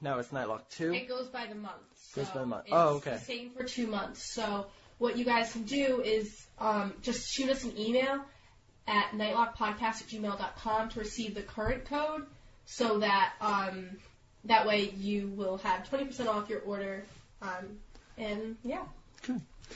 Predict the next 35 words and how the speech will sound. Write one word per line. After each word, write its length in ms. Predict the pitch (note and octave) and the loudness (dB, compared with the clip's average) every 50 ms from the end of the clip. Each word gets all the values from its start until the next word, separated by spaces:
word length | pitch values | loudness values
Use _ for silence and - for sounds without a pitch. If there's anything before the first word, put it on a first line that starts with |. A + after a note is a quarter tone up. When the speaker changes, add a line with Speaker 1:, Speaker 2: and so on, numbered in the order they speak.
| - - - - C#3+ C3+ - - - - - - | -14 -14 -14 -12 -10 -10 -10 -10 -12 -14 -8 -2
Speaker 1:
All 100 | - F#3 G#3+ | 2 4 4
right, 320 | A3+ A3+ F3+ C#3+ - - | 4 4 2 0 -2 -4
so 420 | - - - B3 B3 F#3+ B2 - - _ _ _ _ - _ _ - - - - | -10 -8 -2 0 0 0 0 -2 -6 _ _ _ _ -20 _ _ -20 -20 -8 -2
we 140 | D3 F3+ | 2 4
are 100 | F#3+ F#3+ | 4 4
gonna 240 | F3+ D#3+ F3+ F3+ F3+ | 4 2 0 -2 -2
go 240 | E3+ D#3+ F3 E3 D#3 | 0 0 0 2 4
on. 160 | D3+ D#3+ E3 | 4 2 2
This 160 | D#3+ D3+ - | 0 -4 -6
is 60 | E3 - | -6 -2
probably 280 | - E3+ D3+ D#3 D#3+ | 0 2 2 2 0
gonna 140 | D3 D#3 C#3 | -2 -2 0
be 80 | C#3+ C#3 | 0 0
our 80 | C#3 C#3 | 0 0
longest 360 | C3+ C3+ C#3+ C3+ C#3+ D3 - | 0 -2 -4 -4 -6 -4 -2
segment 300 | - C#3 C3 C#3+ C3+ B2 | -2 -2 -2 -2 -4 -4
today, 240 | - C#3+ C3+ C3+ C#3 | -2 -2 -2 -2 -2
so 280 | C3+ - - C3 C3 B2 | -2 -2 -2 -2 -2 0
bear 220 | A#2+ C#3 C3+ C#3 | 0 0 0 0
with 200 | C3 C3 C#3 - | 0 -2 -2 -2
us 280 | B2 A#2+ A#2+ A#2+ - - | -2 -2 -2 -2 -4 -6
if 320 | B2 A#2+ B2 A#2+ A#2+ - - | -4 -4 -4 -4 -6 -10 -8
Kira 240 | - C#3 B2+ B2+ B2 | -6 -4 -4 -4 -4
gets 200 | B2 A#2 A#2 - | -4 -6 -6 -6
really 200 | A#2+ A2+ G#2 A2 | -6 -4 -4 -4
boring 380 | A2 G#2 G#2 G#2 G#2 G#2+ G#2+ A2 | -4 -6 -6 -8 -8 -10 -10 -10
and 180 | - G#2 G#2 G#2 | -10 -10 -10 -12
repetitive. 340 | G2+ - B2 G#2+ G#2 C4 | -12 -8 -8 -6 -4 -4
Speaker 2:
I'm 220 | C#4+ E4 F4 E4+ D#4+ | -4 -4 -4 -6 -6
not 300 | C#4+ B3+ B3+ B3+ G#3+ G3+ | -6 -6 -6 -6 -8 -8
boring 360 | A3+ A3 A3 G#3+ G3+ G3 F#3+ F#3+ - - - - | -8 -6 -4 -4 -6 -6 -10 -14 -18 -18 -8 0
at 60 | - | 4
all. 380 | D#3+ E3+ E3 D#3+ D3+ C3+ B2+ A#2+ | 8 8 8 8 8 6 2 -2
Speaker 1:
Oh, 40 | C#3+ C#3+ | -6 -4
really? 400 | C#3+ D#3 D3 C3+ A#2+ A#2 A#2 | -2 0 0 2 0 -2 -4